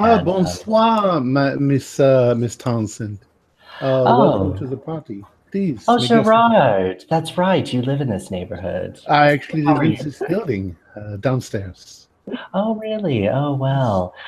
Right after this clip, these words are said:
Speaker 1: Well, what you, uh, what are you serving tonight? It smells
Speaker 2: Oh,
Speaker 1: divine.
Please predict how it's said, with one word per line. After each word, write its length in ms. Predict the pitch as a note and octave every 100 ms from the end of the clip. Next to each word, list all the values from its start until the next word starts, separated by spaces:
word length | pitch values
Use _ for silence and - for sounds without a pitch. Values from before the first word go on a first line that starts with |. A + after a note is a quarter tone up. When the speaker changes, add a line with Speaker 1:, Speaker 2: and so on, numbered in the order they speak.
| -
Speaker 1:
Well, 240 | F3+ G3 D3
what 260 | D3+ D3
you, 320 | D#3+ D3+ D3 C#3+
uh, 160 | C#3
what 160 | D3 E3
are 40 |
you 100 | D#3
serving 460 | C#3 C3+ G2+ F2+ F2
tonight? 400 | - F2+ F#2 F#2
It 100 | -
smells 400 | A2+ G2 F#2 -
Speaker 2:
Oh, 80 | -
Speaker 1:
divine. 360 | A2 F#2+ B2